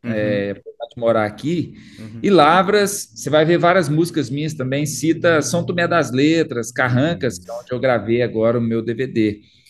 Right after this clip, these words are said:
Speaker 2: É, porque ali era o meu quintal, a gente não tem praia aqui em Minas Gerais, então, é, a minha infância foi pegar a bicicleta e ir pra cachoeira, né?
Speaker 1: Uhum.
Speaker 2: Ou a cavalo ou de bicicleta.
Speaker 1: Sim.
Speaker 2: Então, a gente pegava fim de semana, montava no cavalo e ia pra cachoeira, ia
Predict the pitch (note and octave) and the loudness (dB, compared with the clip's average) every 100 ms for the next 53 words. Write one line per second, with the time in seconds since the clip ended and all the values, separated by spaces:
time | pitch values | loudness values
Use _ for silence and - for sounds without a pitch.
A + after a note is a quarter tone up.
0 | _ G2 A2 A2 G#2+ G#2+ G#2 G#2 E3 E3+ | _ -6 -2 0 2 2 0 -4 -6 0
1 | F#3 F3 F#3 G3 G3 G3 G3+ G3+ G#3 G#3 | 2 4 4 4 2 2 0 -2 -4 0
2 | C3+ E3+ G3+ C#3+ B2 C#3 - D#3 D#3+ F3 | 2 2 2 0 -2 -10 -12 -10 -6 -4
3 | E3 D3+ D3 C3 B2+ B2+ C3+ C3+ B2+ A#2 | 0 4 4 2 -2 -8 -6 -4 -2 0
4 | A2 G2 F#2+ A2 A#2 B2+ B2+ - _ _ | 0 -2 -4 -6 -2 -2 -4 -8 _ _
5 | _ _ G#2+ A#2 A#2 C3+ F#3 - F3 G#3+ | _ _ 0 2 2 2 0 0 0 0
6 | A#3 - A#3 A#3+ - - E3 F3 F3 - | -2 -2 2 2 2 -2 0 0 0 -8
7 | - C#3 D3+ F3+ G3+ - - C#4 D4+ G3 | -4 -2 -2 -2 -6 -6 -6 -2 2 4
8 | F3 D3 - - _ - A2+ C3+ D#3 C#3+ | 4 2 -2 -10 _ -6 -2 0 2 4
9 | E3 E3 E3 C#3 B2+ D3 F3+ A#3+ A3 F3+ | 4 2 0 0 2 2 2 0 -2 -2
10 | F3+ B3 - E3+ E3 E3 - F#2 _ _ | -4 -8 -6 0 2 0 -6 -20 _ _
11 | - A2 B2+ A#2+ B2 C#3 D#3 - - G3 | -16 -12 -8 -4 2 2 2 -8 -6 -2
12 | G3 F#3+ G3 F#3+ G3 F#3 G3+ E3 F3 G3+ | 2 2 2 0 -4 -2 -2 0 -2 -2
13 | G#3+ G3 F#3+ F3+ F#3 F3+ F3+ E3 F#3+ A#3 | -2 -2 -2 -2 -2 -4 -2 0 0 0
14 | D4 B3 G#3 F3 E3 E3+ D3+ C3 C#3+ G#3+ | -2 -2 -2 -2 -4 -4 -4 -2 0 0
15 | G3 D3 C#3 C#3 B2+ A2+ | 0 -2 -2 -2 -2 -6